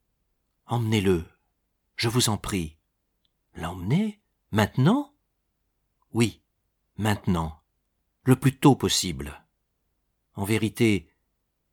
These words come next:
il est faible encore, il est nerveux et abattu.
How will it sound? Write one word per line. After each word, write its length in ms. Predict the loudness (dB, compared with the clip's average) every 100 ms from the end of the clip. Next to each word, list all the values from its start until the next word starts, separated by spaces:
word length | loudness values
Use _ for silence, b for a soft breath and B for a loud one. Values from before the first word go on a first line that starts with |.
| -6
il 140 | 0
est 60 | 0
faible 360 | 2 0 0
encore, 520 | -2 -4 -4 -4 -8 -16 _ _ _ _ _ _ -14
il 160 | -6 0
est 100 | 6
nerveux 540 | 6 6 4 4 0
et 180 | -2 -2
abattu. 600 | 0 0 0 -4 -4